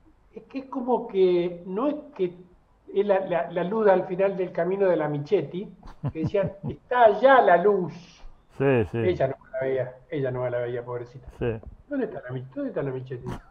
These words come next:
Speaker 2: <laughs> No sé, desapareció.
Speaker 1: Está, está bien donde está. Está, que se quede donde está.
Speaker 2: Sí.
Speaker 1: Porque no,
Speaker 2: Ahí
Speaker 1: está
Speaker 2: está.
Speaker 1: bien.
Speaker 2: Bueno.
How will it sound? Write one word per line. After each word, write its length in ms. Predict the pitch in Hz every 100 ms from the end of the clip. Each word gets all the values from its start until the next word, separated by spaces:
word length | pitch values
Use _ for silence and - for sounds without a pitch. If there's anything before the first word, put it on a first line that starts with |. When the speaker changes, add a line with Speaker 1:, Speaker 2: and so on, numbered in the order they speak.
| _
Speaker 2:
<laughs> 300 | - - _
No 280 | 165 196 175
sé, 100 | 156
desapareció. 880 | 165 127 117 123 135 143 131 135 104 _ _ _ - - _ - - _ -
Speaker 1:
Está, 300 | 185 247 254
está 200 | 254 254
bien 200 | 262 233
donde 220 | 220 190
está. 340 | - 117 - _
Está, 300 | 170 165 175
que 100 | 196
se 100 | 226 233
quede 140 | 269
donde 180 | 233 220
está. 300 | - 277 277 - -
Speaker 2:
Sí. 220 | 151 120
Speaker 1:
Porque 220 | 104 151 175
no, 180 | 160 156 _ _ -
Speaker 2:
Ahí 200 | 139 165
Speaker 1:
está 180 | - 104
Speaker 2:
está. 20 |
Speaker 1:
bien. 140 | - _ _
Speaker 2:
Bueno. 260 | 139 104